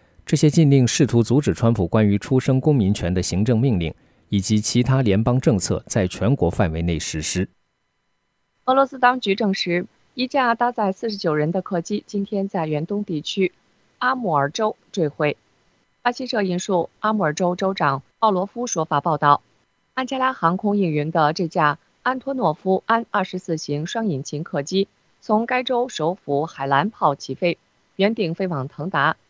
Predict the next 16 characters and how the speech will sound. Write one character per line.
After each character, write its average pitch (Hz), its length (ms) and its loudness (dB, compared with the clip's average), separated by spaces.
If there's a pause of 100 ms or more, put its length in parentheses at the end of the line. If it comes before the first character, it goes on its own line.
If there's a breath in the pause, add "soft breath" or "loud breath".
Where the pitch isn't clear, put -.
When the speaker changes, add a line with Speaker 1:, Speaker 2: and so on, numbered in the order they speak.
(160)
Speaker 2:
途 220 140 -4
中 233 240 -4 (280)
突 285 120 -2
然 156 260 0
在 147 280 -2
雷 151 140 -4
达 143 180 -4
上 139 280 -4
消 160 180 -4
失 160 160 -6
无 147 140 -4
踪。 190 220 -2 (1040)
阿 269 120 2
穆 262 80 -2
尔 220 100 2
州 226 280 -2